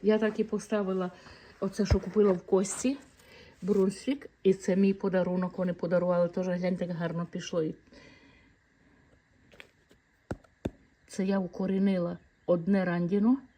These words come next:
Корінь, дивіться, всюди, всюди, всюди. Я його вже тако присипаю. А вершка ще нема, не знаю чого.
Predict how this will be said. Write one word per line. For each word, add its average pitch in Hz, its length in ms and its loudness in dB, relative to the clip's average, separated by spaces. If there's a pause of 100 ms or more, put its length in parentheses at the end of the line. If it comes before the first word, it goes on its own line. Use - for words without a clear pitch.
(800)
Корінь, 320 720 6 (140)
дивіться, 196 460 -2
всюди, 180 560 0
всюди, 175 500 -2
всюди. 165 480 -4 (360)
Я 196 100 2
його 185 220 2
вже 190 160 -2
тако 175 200 -4
присипаю. 185 640 -6 (180)
А 208 100 -6
вершка 247 380 0
ще 262 180 -6
нема, 233 320 -2 (140)
не 214 240 0
знаю 208 420 -4
чого. 196 200 -12